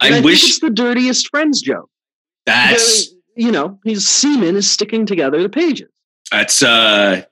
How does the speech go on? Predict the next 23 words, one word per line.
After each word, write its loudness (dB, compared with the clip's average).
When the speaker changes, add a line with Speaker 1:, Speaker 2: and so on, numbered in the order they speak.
Speaker 1:
wow. -2
Well, 2
I 0
don't 6
know. 4
I'll 2
be 6
on 6
the 4
lookout, 2
Nate. 2
I 2
don't 4
have 0
any, 4
any, 4
any, 4
uh, -2
nominations 2
so -2
far, -10
but, -4
uh, -6